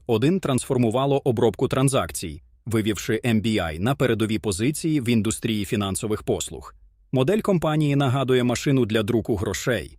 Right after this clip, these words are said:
Вона заробляє гроші щоразу, коли хтось здійснює платіж через мережу, і її популярність зростає, оскільки все більше людей і компаній використовують карту.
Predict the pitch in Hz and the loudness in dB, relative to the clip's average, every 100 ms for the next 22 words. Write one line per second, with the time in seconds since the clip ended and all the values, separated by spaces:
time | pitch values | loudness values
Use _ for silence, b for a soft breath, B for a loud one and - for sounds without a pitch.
0 | _ 151 208 190 190 156 160 117 156 143 | _ 2 2 2 2 2 2 2 2 0
1 | 107 - 131 110 95 90 120 - _ _ | -2 0 2 2 0 -4 -8 -10 _ _
2 | _ _ 127 117 - 127 - 107 104 123 | _ _ 2 2 2 -2 0 -4 0 0
3 | 123 104 110 101 135 127 - 117 107 113 | 0 -2 -2 -2 2 0 2 0 2 2
4 | 113 101 127 - _ _ 147 160 214 165 | 0 0 -2 -2 _ _ 2 4 0 2
5 | 147 156 143 127 - - 131 - 113 90 | 2 4 2 2 0 0 0 -2 -4 -4
6 | 85 101 - 139 113 113 - 113 107 113 | -4 -6 -2 -2 -2 -4 -2 -2 0 -2
7 | - 101 90 110 101 104 98 98 85 151 | -2 -4 0 0 0 -2 -2 -2 0 0
8 | 165 117 104 113 98 - 110 107 98 - | 2 2 0 -2 -2 0 0 0 -2 -2
9 | 95 - - | -4 -4 -12